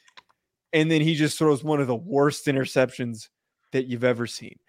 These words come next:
And then he comes into a different game and he throws an even worse interception. And then he throws four.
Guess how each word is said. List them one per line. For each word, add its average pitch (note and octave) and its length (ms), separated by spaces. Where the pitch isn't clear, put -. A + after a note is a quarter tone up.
And D#3 140
then F3 80
he F3+ 80
comes F#3+ 300
into F#3+ 220
a F3 40
different D#3+ 380
game A#2+ 240
and D3+ 140
he D#3 60
throws D#3+ 340
an D#3 100
even D#3+ 320
worse C#3+ 300
interception. A#2 680
And F3 160
then G#3 120
he G#3 100
throws G3+ 400
four. D3+ 640